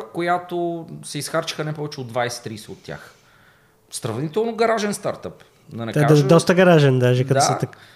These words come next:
Speaker 1: Гаражен стартъп, в началото без заплати, заплати само за определени хора, които си бяха в офиса от фаундърите. За нас, каквото изкараме от сайта,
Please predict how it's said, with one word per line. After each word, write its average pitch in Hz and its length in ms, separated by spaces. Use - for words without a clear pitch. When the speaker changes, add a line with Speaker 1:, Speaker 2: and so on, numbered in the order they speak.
Speaker 1:
Гаражен 175 540
стартъп, 196 540
в 202 160
началото 190 460
без 185 220
заплати, 190 720
заплати 185 480
само 180 260
за 165 80
определени 156 460
хора, 170 220
които 165 260
си - 100
бяха 147 300
в 135 200
офиса 143 520
от 120 140
фаундърите. 139 840
За 147 240
нас, 175 300
каквото 190 300
изкараме 185 480
от 120 140
сайта, 151 320